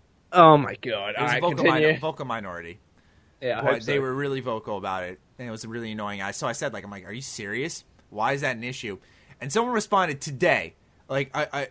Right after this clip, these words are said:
Speaker 2: or yesterday, like, a year and a half later, saying it, it, it's something like, you know, it, it's more so about how they're handling the franchise. It's not that he's part black or something like that. I'm like,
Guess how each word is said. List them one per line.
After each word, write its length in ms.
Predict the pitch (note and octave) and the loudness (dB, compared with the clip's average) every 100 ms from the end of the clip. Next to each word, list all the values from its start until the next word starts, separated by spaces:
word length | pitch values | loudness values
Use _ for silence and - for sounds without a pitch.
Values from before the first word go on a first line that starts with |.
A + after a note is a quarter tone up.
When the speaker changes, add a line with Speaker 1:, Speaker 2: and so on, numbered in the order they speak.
| C#3+ | -4
Speaker 2:
or 100 | C#3+ | -2
yesterday, 540 | C#3+ D#3 C#3 A#2+ G2 | -2 -2 -4 -4 -4
like, 200 | A#2+ C3 | -6 -4
a 40 | C3+ | -6
year 520 | B2+ A#2+ D3 F3 F3+ | -6 -6 0 2 4
and 100 | E3+ | 2
a 40 | |
half 380 | D3 D#3 C#3+ C#3+ | 6 8 6 4
later, 460 | C3+ B2 G2 E2 - _ _ _ _ _ _ - | -2 -2 -2 -8 -12 _ _ _ _ _ _ -12
saying 640 | - D3+ C#3+ C3+ B2+ A#2 _ _ _ - | -2 2 2 2 -2 -8 _ _ _ -4
it, 200 | C#3+ D3 | -4 -4
it, 40 | |
it's 480 | C#3 C#3+ C#3+ C3+ C3 | -6 -6 -8 -8 -6
something 340 | - E3 E3+ D#3 | -4 -2 -2 -2
like, 340 | C3+ A2+ A2 | 2 0 0
you 120 | B2 | -4
know, 340 | A#2 G#2+ G#2 G#2+ | 0 0 0 -6
it, 120 | B2 - - | -12 -16 -14
it's 160 | C3+ | -12
more 160 | C#3+ F3 | -4 -4
so 160 | D3+ D#3 | -2 0
about 180 | C#3 | 0
how 100 | B2 | 0
they're 120 | C3+ A#2+ | -4 -6
handling 460 | C3 C3+ B2+ A#2 | -6 -6 -6 -8
the 40 | A2 | -10
franchise. 520 | B2 A#2+ A#2 A2+ A2 | -8 -6 -4 -6 -6
It's 100 | A#2 | -6
not 160 | C3 B2+ | -4 -4
that 120 | G#2+ | -8
he's 100 | G2 | -10
part 320 | - C3 A2+ | -4 -2 -2
black 340 | G#2 G2+ F#2+ | -2 -2 -2
or 60 | G2+ | -6
something 380 | F#2+ G#2 G2+ G2 | -10 -10 -10 -10
like 220 | G2 G2 | -10 -6
that. 200 | G#2 G2 | -6 -4
I'm 140 | G#2+ | -2
like, 260 | B2+ A2 - | -2 -2 -6